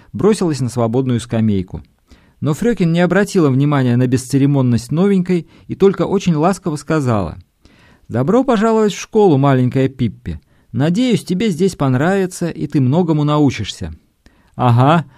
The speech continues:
а я надеюсь, что у меня будут рождественские каникулы», заявила Пиппи.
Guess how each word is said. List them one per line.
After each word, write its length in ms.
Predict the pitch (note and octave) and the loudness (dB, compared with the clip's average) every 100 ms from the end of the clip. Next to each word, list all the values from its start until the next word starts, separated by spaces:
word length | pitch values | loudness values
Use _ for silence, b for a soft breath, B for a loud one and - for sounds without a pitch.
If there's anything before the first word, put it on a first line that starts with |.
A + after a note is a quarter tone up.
| b | b
а 180 | - A#2 | -4 2
я 180 | D3+ A3+ | 4 4
надеюсь, 420 | G3+ C#3 C#3 A#2 | 2 4 4 4
что 220 | - B2+ | 0 -2
у 40 | C3+ | 0
меня 280 | E3+ A3 G3+ | 2 0 2
будут 240 | C#3 A#2+ | 2 2
рождественские 800 | B2+ B2 C#3+ G#3+ A3+ G#3+ A3 G#3+ | 0 0 0 0 -2 -4 -4 -2
каникулы», 560 | A3 G3 D3 C#3+ C#3+ C3 | 0 2 0 0 0 2
заявила 420 | C#3+ C3+ C#3 C3+ | 2 2 2 0
Пиппи. 480 | C3+ B2 B2 A#2 | -2 -4 -2 -4